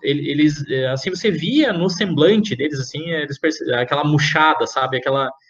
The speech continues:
aquela tristeza dele, "Pô, agora eu vou pro ensino religioso", porque o cara não, o nosso ensino religioso, que foi obrigatório lá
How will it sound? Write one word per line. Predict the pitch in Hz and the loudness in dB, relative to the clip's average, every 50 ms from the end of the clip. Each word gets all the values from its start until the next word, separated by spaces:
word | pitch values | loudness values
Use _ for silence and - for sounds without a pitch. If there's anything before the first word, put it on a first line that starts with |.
| _ _ _ _ _ _ _ | _ _ _ _ _ _ _
aquela | - 131 135 139 135 | -4 0 0 0 0
tristeza | - 143 135 143 - 147 147 147 123 | 0 -2 -2 -2 -2 0 0 0 0
dele, | 123 127 127 | -2 -4 0
"Pô, | - 156 165 175 175 160 143 | 4 6 6 8 8 8 6
agora | 131 117 127 143 147 | 6 4 2 2 2
eu | 139 | 2
vou | 147 151 | 0 0
pro | 151 147 | 0 -4
ensino | 143 - 147 143 | -4 -4 -2 -2
religioso", | 139 139 131 135 127 131 143 151 135 151 | 0 0 0 0 2 4 4 4 2 2
porque | - 160 165 220 | -4 -6 -6 -6
o | 240 240 | -6 -6
cara | 240 - 240 254 269 269 | -4 -4 -4 -2 -2 -4
não, | 269 269 269 269 262 262 254 247 240 233 214 202 - - - - - - - 123 131 135 139 143 | -4 -6 -6 -6 -6 -6 -6 -6 -6 -6 -6 -8 -8 -10 -12 -12 -12 -10 -10 -8 -6 -4 -4 -4
o | 147 156 | 0 0
nosso | 151 180 - - - 247 | 0 0 0 -2 -4 -4
ensino | 208 - 214 190 165 | -2 -2 0 2 4
religioso, | 160 156 143 135 139 139 139 147 143 135 139 - 113 - - _ _ _ _ _ _ _ _ _ - | 4 4 2 2 2 4 6 6 6 6 4 0 -6 -12 -12 _ _ _ _ _ _ _ _ _ -4
que | 147 | -4
foi | 135 - 165 175 226 | 2 4 6 8 8
obrigatório | 240 214 233 220 220 233 226 226 - 185 160 156 143 123 113 117 113 113 | 8 8 6 4 4 4 2 2 2 4 6 6 6 6 4 2 0 0
lá | 113 110 110 123 151 196 240 240 | -2 0 0 2 2 2 0 -2